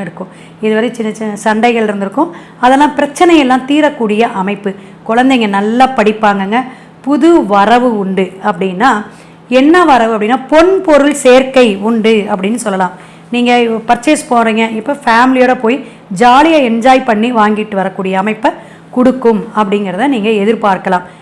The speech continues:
கடகராசிக்கு இந்த காலகட்டங்கள் எந்த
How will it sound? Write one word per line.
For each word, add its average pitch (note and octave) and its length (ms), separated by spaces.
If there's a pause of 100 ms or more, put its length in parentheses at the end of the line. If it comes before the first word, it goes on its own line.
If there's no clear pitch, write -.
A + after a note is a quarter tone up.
(260)
கடகராசிக்கு D4+ 800 (580)
இந்த C#4+ 160 (160)
காலகட்டங்கள் B3 840 (420)
எந்த D4 220